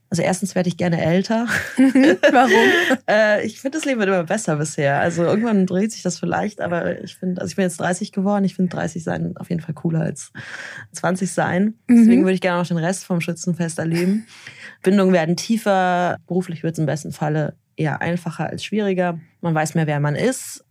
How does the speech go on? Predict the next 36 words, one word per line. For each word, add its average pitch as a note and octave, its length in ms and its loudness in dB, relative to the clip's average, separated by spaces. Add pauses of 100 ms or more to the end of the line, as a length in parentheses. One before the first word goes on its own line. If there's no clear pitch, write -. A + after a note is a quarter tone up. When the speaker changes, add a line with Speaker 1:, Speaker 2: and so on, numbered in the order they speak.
Speaker 1:
Man E3 180 4
weiß, D3 200 0
mit D3 100 -2
was D3 140 -4
man C#3+ 180 0
in C#3+ 120 -2
der C#3+ 80 -2
Vergangenheit E3 400 0
schon D#3 100 -2
alles D#3 160 -4
klargekommen F3 540 0
ist. - 220 -8 (560)
Welche E3 200 2
Krisen F3 340 4
man E3 100 2
schon D#3+ 160 0
überwunden F3 400 2
hat. D#3 160 0
Das D3 80 -8
alles D#3+ 260 0
sind D#3 240 -2 (280)
wunderbare D3+ 420 2
Werkzeuge. D#3+ 720 0 (600)
Deswegen, F#3 320 2
nein, F#3+ 140 2
ich G3+ 80 -2
glaub - 120 -4
nicht, F3+ 140 -4
dass E3+ 100 -8
irgendwann F3 280 0
alles D3 300 -4
gut G3 240 -2
ist. - 360 -4
Das E3 120 -6
würde E3+ 360 -2
ja A2 300 -2